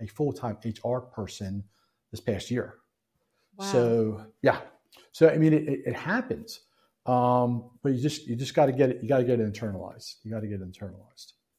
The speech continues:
Speaker 2: And then
Speaker 1: And
Speaker 2: each
Speaker 1: then
Speaker 2: time there's an update, does that require an additional signature or just a notification?
Speaker 1: Uh, probably additional signature that they have, um, you, you've revised it, here's the change.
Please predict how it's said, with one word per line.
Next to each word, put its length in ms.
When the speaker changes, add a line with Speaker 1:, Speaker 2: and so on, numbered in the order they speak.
Speaker 2:
And 120
then 120
Speaker 1:
And 100
Speaker 2:
each 0
Speaker 1:
then 140
Speaker 2:
time 240
there's 220
an 120
update, 680
does 180
that 160
require 340
an 80
additional 480
signature 600
or 80
just 220
a 40
notification? 880
Speaker 1:
Uh, 460
probably 480
additional 500
signature 680
that 220
they 220
have, 540
um, 380
you, 120
you've 180
revised 460
it, 180
here's 260
the 80
change. 580